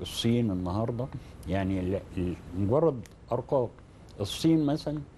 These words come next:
الصناعات البحرية بتجيب لها أربعمية وستة مليار يورو،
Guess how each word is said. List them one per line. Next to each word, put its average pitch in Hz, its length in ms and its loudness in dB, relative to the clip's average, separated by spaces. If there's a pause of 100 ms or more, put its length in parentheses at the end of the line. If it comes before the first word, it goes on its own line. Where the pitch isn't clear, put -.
(380)
الصناعات 92 840 2
البحرية 127 580 2
بتجيب 87 400 -4
لها 123 240 4
أربعمية 104 520 0
وستة 113 520 -2
مليار 107 640 4
يورو، 113 400 4